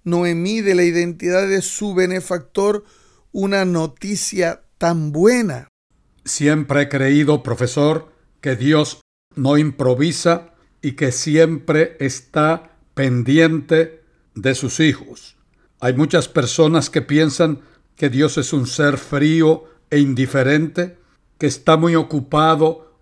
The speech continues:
Speaker 2: con otras cosas de mayor envergadura en el universo, pero esta historia de Ruth y Noemí,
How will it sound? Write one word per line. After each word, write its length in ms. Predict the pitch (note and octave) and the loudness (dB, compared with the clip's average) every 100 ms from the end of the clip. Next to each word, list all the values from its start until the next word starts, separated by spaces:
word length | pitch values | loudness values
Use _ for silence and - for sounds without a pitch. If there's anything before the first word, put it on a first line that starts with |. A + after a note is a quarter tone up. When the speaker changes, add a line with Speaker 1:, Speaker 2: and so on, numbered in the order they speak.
| _ | _
Speaker 2:
con 240 | C3+ B2+ | -4 -2
otras 400 | C#3+ C3 D3 B2 | -2 -2 -4 -4
cosas 640 | - D3+ D3+ - D3 C3+ - _ _ _ _ | -4 -2 -2 0 -2 -2 -12 _ _ _ _
de 180 | A#2 C#3 | -6 -2
mayor 520 | B2+ A#2 C#3+ D#3 - | -2 0 2 2 0
envergadura 800 | D#3+ C3+ B2+ B2 A#2 B2+ C#3 D3 | -4 0 2 2 2 2 4 4
en 80 | C3+ | 4
el 140 | C3 | 2
universo, 680 | C3+ D3 D3 C#3+ - E3 - _ _ _ _ - | 2 2 4 2 0 -4 -6 _ _ _ _ -4
pero 240 | C3+ C3+ | 0 2
esta 260 | - - F3 | 0 2 0
historia 720 | - - E3+ E3 E3 D#3 D3+ _ _ _ _ | 0 2 4 4 2 0 -2 _ _ _ _
de 180 | - C#3 | -6 -2
Ruth 440 | A#2+ C3 D#3 E3 - | 0 2 2 0 -4
y 120 | D3+ | -4
Noemí, 640 | C#3 C#3 C3+ C3 D3+ C3+ | 0 0 0 0 0 -2